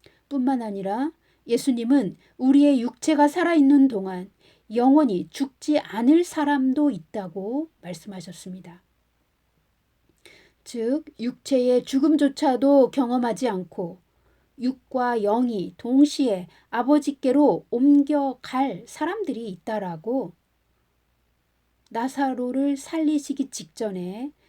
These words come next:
말씀하여 주고 계십니다. 이런 사람이 성경에 더 있을까요? 누구입니까? 에녹과 엘리야죠.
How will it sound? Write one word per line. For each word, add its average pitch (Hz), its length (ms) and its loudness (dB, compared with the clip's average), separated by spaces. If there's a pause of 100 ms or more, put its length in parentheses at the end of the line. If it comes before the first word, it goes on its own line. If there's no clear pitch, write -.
(160)
말씀하여 202 640 -10
주고 202 460 -12
계십니다. 185 640 -16 (640)
이런 294 220 6
사람이 269 680 2
성경에 240 920 -2 (560)
더 269 160 0
있을까요? 226 720 -4 (380)
누구입니까? 190 800 -8 (560)
에녹과 220 760 -6 (180)
엘리야죠. 208 680 -4